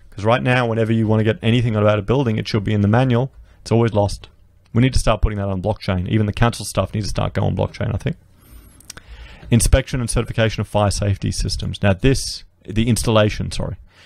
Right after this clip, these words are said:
This is important too, because what you can do is you can have it designed one hundred percent well with all your, your stamped and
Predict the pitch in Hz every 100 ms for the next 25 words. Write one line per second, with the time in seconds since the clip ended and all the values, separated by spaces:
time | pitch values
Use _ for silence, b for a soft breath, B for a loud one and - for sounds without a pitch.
0 | b - 139 139 123 113 92 95 87 -
1 | 92 92 - 101 92 - _ b b _
2 | 117 120 123 110 110 113 110 107 117 120
3 | 107 95 165 202 180 156 - 147 143 131
4 | 98 85 151 160 151 143 123 - b b
5 | b 113 107 - - 131 131 131 117 -
6 | 92 95 90